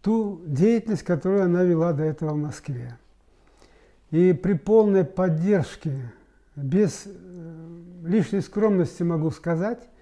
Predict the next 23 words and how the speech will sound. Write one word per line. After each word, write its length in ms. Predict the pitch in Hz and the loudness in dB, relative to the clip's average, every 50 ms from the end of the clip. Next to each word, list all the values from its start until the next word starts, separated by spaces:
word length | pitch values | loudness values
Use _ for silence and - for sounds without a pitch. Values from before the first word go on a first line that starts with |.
| _ _ - - - _ _ _ _ - | _ _ -20 -20 -20 _ _ _ _ -2
выдающегося 1000 | 160 156 202 208 214 208 220 233 233 208 - - - 180 151 143 165 170 165 143 | 4 4 6 6 6 6 6 4 4 2 0 -2 -4 -2 -2 0 0 -2 -2 -4
человека 640 | - - - 180 180 185 190 185 175 175 - 165 | -6 -4 -2 0 0 2 2 0 0 0 -2 -4
двадцатого 720 | 147 151 175 180 175 - - 185 180 160 135 175 165 165 165 | -2 0 -2 -2 -2 -2 -4 -2 -2 -2 -2 -2 -2 0 0
века 480 | 165 190 233 262 262 - 160 147 131 - _ _ _ _ - _ _ _ - | 0 0 0 -2 -2 -4 -6 -6 -6 -12 _ _ _ _ -20 _ _ _ -6
Жумабая 600 | 156 135 156 180 190 190 180 175 202 196 190 180 160 | -2 2 4 4 4 4 4 6 6 6 6 4 4
Шахметова, 960 | - - 175 175 170 - - 180 208 247 254 247 - 185 165 151 147 135 - _ _ _ _ _ _ _ _ | 0 0 -2 -2 -2 -4 -2 -2 0 0 0 0 0 -2 -2 -2 -4 -8 -14 _ _ _ _ _ _ _ _
в 100 | - - | -8 -2
то 100 | 190 190 | 0 0
время 280 | 196 190 208 196 185 175 | 2 2 2 2 2 2
занимавшего 640 | 143 175 190 190 190 196 185 170 - - 180 175 170 | 2 2 2 2 0 0 0 -2 -2 -2 -2 -2 -2
пост 340 | 143 - 196 190 170 - - | -2 -4 -4 -4 -4 -4 -4
второго 320 | - 175 175 185 180 165 | -4 -2 0 0 0 -2
секретаря 560 | - - - 151 170 175 175 - - - 170 | -4 -6 -6 -2 0 0 -2 -2 -4 -6 -6
Компартии 540 | 147 - 175 170 139 180 175 151 131 - 160 | -4 -2 -4 -2 -2 -2 -4 -4 -4 -6 -8
Казахстана, 840 | - - 165 160 165 143 - - - - 208 240 262 240 196 160 135 - - - | -6 -4 -4 -4 -4 -6 -8 -10 -6 -2 0 0 2 0 0 -2 -4 -10 -8 -2
по 160 | - 202 208 214 | 2 4 4 4
инициативе 720 | 208 - - 208 214 214 175 - - 226 214 190 180 175 | 4 4 4 4 4 4 4 4 2 4 6 6 6 6
Натальи 480 | 180 190 180 190 - 196 190 180 180 165 | 4 4 2 2 2 4 4 6 4 2
Сац 540 | - - 202 226 254 247 - - - - - - _ _ _ _ _ - _ _ _ _ _ - | 2 2 0 0 0 0 -4 -12 -16 -18 -20 -20 _ _ _ _ _ -20 _ _ _ _ _ -10
в 80 | - | -2
сорок 260 | - 190 202 196 165 | 2 4 4 4 2
четвёртом 480 | - - - 202 208 202 165 190 202 185 | 0 -2 2 2 2 4 4 2 2 4
году, 500 | 165 190 196 185 220 254 262 247 214 | 6 4 4 4 2 0 0 -2 -4